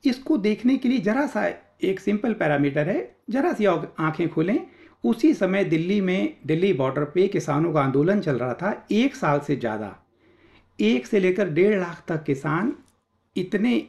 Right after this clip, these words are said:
सट के एक दूसरे से बैठे थे बिना हाइजीनिक कंडीशन के। अगर महामारी होती तो वहाँ क्यों नहीं हुई? अगर आप ऐसे देखना शुरू करेंगे चीज़ों को, तब आप इस अधर्म को समझ पाएंगे।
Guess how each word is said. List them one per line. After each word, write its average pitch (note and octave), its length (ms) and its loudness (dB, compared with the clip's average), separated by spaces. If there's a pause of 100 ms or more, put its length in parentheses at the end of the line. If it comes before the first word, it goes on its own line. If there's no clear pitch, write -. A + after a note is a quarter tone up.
(480)
सट G#3+ 340 -4
के A3+ 80 0
एक D#3 180 4
दूसरे D#3 260 -2
से E3 100 -2
बैठे C#3 340 -2
थे G#3 100 2
बिना E3 240 2
हाइजीनिक C3+ 520 0
कंडीशन A2+ 380 -4
के। G2+ 160 -12 (340)
अगर D#3+ 220 -2
महामारी D#3 480 0
होती D#3 260 -2
तो D#3 120 -2
वहाँ D3 260 -2
क्यों D#3 180 0
नहीं D#3 180 2
हुई? D3+ 220 -2 (1120)
अगर G#3 220 0
आप G#3 180 0
ऐसे E3 260 0
देखना E3+ 320 0
शुरू D3 200 0
करेंगे C3+ 340 0
चीज़ों C3+ 300 -2
को, F4 260 -2 (300)
तब G#3 140 0
आप - 340 -6
इस - 160 -2
अधर्म D#3+ 360 -4
को B2 120 -6
समझ G2 300 -10
पाएंगे। - 340 -18